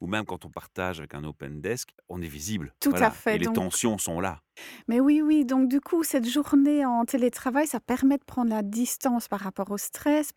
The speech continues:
Speaker 2: prendre la distance par rapport à ses collègues, de gérer un peu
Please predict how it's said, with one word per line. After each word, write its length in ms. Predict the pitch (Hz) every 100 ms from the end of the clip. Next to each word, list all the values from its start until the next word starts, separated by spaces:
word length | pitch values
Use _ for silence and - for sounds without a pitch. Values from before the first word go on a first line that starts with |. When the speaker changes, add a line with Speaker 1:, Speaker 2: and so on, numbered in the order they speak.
| -
Speaker 2:
prendre 220 | - 226
la 100 | 214
distance 400 | 214 - 220 -
par 120 | 202
rapport 340 | 202 - 202 190
à 40 |
ses 180 | - 185
collègues, 640 | - 220 214 262 311 277 330 302 -
de 140 | 220
gérer 400 | 269 277 302 302
un 120 | 311 262
peu 220 | -